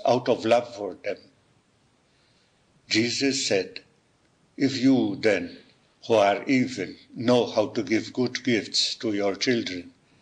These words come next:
how much more will your Father in heaven give good things to those who ask him?" Jesus wants us to express our feelings in simple, direct words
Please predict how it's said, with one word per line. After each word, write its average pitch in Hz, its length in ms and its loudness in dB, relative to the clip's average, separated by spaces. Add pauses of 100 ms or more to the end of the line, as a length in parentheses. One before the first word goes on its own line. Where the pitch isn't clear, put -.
(540)
how 143 120 2
much 143 300 2
more 117 260 4
will 107 140 -2
your 110 180 4
Father 113 500 2
in 110 180 -2
heaven 107 360 0
give 123 320 2
good 135 300 0
things 113 400 -2
to 110 100 -6
those 113 360 0 (120)
who 107 320 -4
ask - 380 -2
him?" 95 220 -14 (1500)
Jesus 127 560 2
wants 110 340 0
us 107 220 0
to 117 120 -2
express 120 560 2
our 101 220 2
feelings 98 680 -2 (520)
in 104 160 -6
simple, 131 560 2
direct 110 540 2
words 110 500 -2